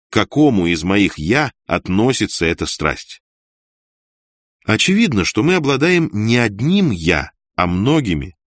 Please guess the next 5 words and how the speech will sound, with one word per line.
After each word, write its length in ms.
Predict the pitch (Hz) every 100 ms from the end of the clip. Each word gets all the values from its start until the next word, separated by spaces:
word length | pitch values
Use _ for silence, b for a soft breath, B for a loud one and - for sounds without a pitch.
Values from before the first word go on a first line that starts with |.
| _ _
которые, 420 | 92 101 120 110
поочередно 840 | 104 98 - 107 101 143 139 117
вытесняя 640 | 101 95 98 - 123 113 80
друг 260 | 82 78
друга, 380 | 87 185 131 76